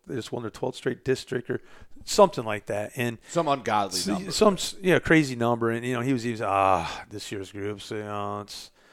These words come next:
Speaker 1: and, you know, "we're not really gonna be very good." And here they are playing district championship game again. It's like,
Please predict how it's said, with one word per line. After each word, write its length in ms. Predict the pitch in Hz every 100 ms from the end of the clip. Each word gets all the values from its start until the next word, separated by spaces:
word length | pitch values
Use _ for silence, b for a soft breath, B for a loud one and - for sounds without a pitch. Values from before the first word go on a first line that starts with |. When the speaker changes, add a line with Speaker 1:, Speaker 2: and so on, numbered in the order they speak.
| b b b b - -
Speaker 1:
and, 340 | - 120 110 -
you 140 | 113
know, 140 | 110 107
"we're 100 | 117
not 160 | 120
really 160 | 113 117
gonna 120 | 117
be 80 | 113
very 240 | 107 110 101
good." 340 | 107 113 110
And 60 | 107
here 100 | 117
they 120 | 110
are 80 | 107
playing 240 | 117 107
district 340 | 107 - 101 -
championship 540 | 120 135 95 - 101
game 240 | 101 101
again. 260 | 101 104 104
It's 140 | 101
like, 200 | 104 104